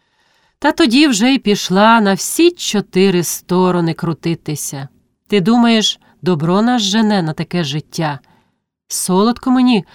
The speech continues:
вертітися перед тим, на кого я б удруге й плюнуть не схотіла, не то дивитись. А другий ще, заливши очі, й виридувати почне. Гола йому покажися.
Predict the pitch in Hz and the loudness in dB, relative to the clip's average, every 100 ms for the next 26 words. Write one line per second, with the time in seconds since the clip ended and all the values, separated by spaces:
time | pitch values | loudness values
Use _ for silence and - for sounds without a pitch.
0 | - 165 220 240 - 247 180 160 160 - | -8 0 0 0 -2 -2 0 -4 -6 -2
1 | 185 175 - 208 170 170 190 180 175 170 | 0 -2 0 0 2 0 0 2 2 2
2 | 180 - _ - 196 180 190 208 180 190 | 0 -4 _ -6 0 2 4 4 4 4
3 | 185 180 170 165 208 170 151 160 156 - | 4 2 -2 2 2 2 0 -4 -6 -4
4 | 180 - 180 147 139 - _ _ _ _ | -4 0 -2 0 -6 -12 _ _ _ _
5 | 185 180 - 202 185 170 151 165 139 135 | 0 0 0 -2 0 -2 -2 -2 -4 -10
6 | - - _ _ _ _ _ - 277 233 | -12 -16 _ _ _ _ _ 0 2 4
7 | 269 269 269 254 - 254 196 226 233 226 | 4 4 4 2 2 0 2 4 4 2
8 | - 208 220 - 208 190 233 196 202 170 | 2 4 2 2 2 4 4 4 2 2
9 | 180 208 196 196 - 185 165 156 - _ | 0 0 -2 -2 0 0 0 -4 -10 _
10 | _ _ _ _ 196 185 277 262 196 156 | _ _ _ _ -4 2 4 4 4 2
11 | 156 165 180 175 175 - 180 156 175 143 | 0 2 2 2 -2 -2 -2 0 -2 -4
12 | - 135 | -8 -10